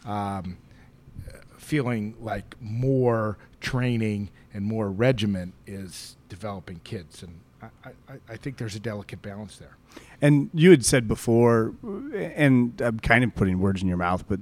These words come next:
Speaker 2: correct me if I'm wrong, but you had said pre-recording that, um, a, a, a trap that coaching education can fall into is being too academic in nature. Um, when comparing it to the focus that, that you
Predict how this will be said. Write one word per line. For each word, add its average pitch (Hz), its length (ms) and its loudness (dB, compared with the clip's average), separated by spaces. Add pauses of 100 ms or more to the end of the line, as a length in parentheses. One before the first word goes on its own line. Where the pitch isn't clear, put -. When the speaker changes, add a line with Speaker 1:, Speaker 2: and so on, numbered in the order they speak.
(160)
Speaker 2:
correct 107 300 -4
me 98 80 0
if 85 100 -8
I'm 87 160 -4
wrong, 110 260 2
but 98 100 -4
you 139 100 4
had 147 120 2
said 104 280 2 (260)
pre-recording 107 800 2 (320)
that, 98 260 0 (140)
um, 87 520 -4 (140)
a, 92 500 -2
a, 95 300 -6
a 95 300 -6
trap 139 500 2 (100)
that 110 280 -2
coaching 123 380 2
education 95 520 -4
can 95 160 -8
fall 92 280 -4
into 95 580 2 (300)
is 98 180 6 (220)
being 95 260 6
too 117 260 4
academic 80 800 -4
in 95 160 0
nature. - 460 -8 (340)
Um, 87 500 2
when 123 200 6
comparing 110 560 8
it 101 220 4
to 98 380 2
the 92 160 -4
focus 104 420 2
that, 95 280 -2
that 98 140 0
you 117 360 6